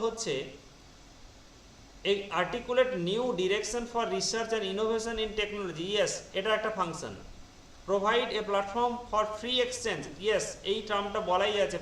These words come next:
free exchange of ideas in use of technology to understand learning। Exchange Engage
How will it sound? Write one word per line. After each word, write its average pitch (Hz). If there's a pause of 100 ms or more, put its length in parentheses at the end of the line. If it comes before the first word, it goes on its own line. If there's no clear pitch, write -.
free 214
exchange 208
of 185 (160)
ideas 170 (760)
in 214 (240)
use 247 (400)
of 180 (420)
technology 202
to 202 (100)
understand 185 (100)
learning। 165 (1400)
Exchange 196 (420)
Engage 220